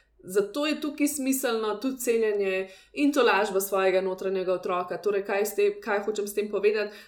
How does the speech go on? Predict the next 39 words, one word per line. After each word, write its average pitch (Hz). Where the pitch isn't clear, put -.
Lahko, 208
da 240
smo 240
r-, 208
ko 247
smo 240
bili 226
bogi, 254
ne, 233
ko 240
smo 233
bili 208
neka 269
žrtev, 233
ko 214
se 214
nam 202
je 202
nekaj 254
slabega 214
zgodilo 196
ali 170
pa 180
smo 190
zboleli, 185
eh, 190
karkoli, 254
smo 247
dobili 247
največ 220
pozornosti 196
od 175
staršev, 180
a 160
ne, 175
in 180
na 180
ta 185
način, 185